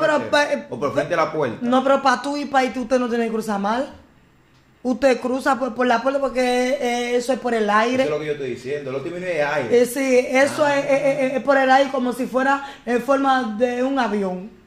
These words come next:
Speaker 1: Pues, eh, por, por el aire, por un carro que no tiene cosas en forma como si fuera, eh, cosa de avión,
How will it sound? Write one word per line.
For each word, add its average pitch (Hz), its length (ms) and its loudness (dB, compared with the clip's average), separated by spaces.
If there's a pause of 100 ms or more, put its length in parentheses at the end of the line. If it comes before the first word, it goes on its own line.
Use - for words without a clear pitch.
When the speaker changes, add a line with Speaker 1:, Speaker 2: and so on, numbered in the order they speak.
(140)
Speaker 1:
Pues, 240 220 0
eh, 233 220 2
por, 233 260 0
por 233 140 -2
el 233 140 2
aire, 220 220 4
por 254 160 -6
un 262 120 -4
carro 269 420 0 (360)
que 247 160 2
no 254 140 0
tiene 269 220 -2
cosas 269 440 -4
en 226 120 -2
forma 254 360 -2
como 233 240 0
si 226 160 -8
fuera, 247 360 0
eh, 254 60 2
cosa 269 240 -4
de 285 60 -2
avión, 262 320 -2